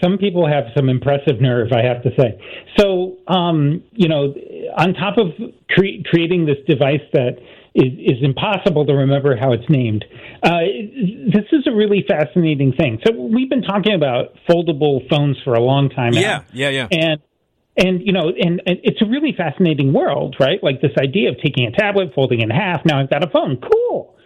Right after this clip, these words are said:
Speaker 1: Well, the thing is, the technology right now is still in its infancy, and, uh,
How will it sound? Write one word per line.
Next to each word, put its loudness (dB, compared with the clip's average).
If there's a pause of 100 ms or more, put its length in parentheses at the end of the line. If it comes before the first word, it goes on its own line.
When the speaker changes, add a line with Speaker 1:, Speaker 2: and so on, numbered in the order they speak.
(200)
Speaker 1:
Well, 0 (280)
the 0
thing 0
is, 0
the 2
technology 0
right 2
now 2
is -2 (140)
still 0
in 0
its -2
infancy, 0 (280)
and, 0
uh, -4